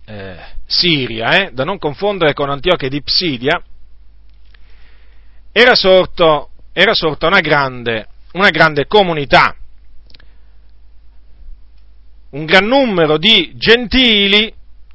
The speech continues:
aveva creduto nel Signore Gesù Cristo per mezzo di alcuni fratelli che avevano evangelizzato appunto ad Antiochia, dopo che erano stati dispersi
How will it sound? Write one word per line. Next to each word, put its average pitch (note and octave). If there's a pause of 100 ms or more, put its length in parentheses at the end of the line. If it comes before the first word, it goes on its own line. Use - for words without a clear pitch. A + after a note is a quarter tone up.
(180)
aveva E3+
creduto D#3
nel C#3
Signore C3+
Gesù A#2+
Cristo C#3+
per G#3
mezzo A3+
di F3+
alcuni F#3
fratelli D3+ (580)
che G3
avevano E3
evangelizzato D3+
appunto D#3+
ad C3+
Antiochia, C#3
dopo F3
che F#3+
erano E3+
stati D#3
dispersi C#3+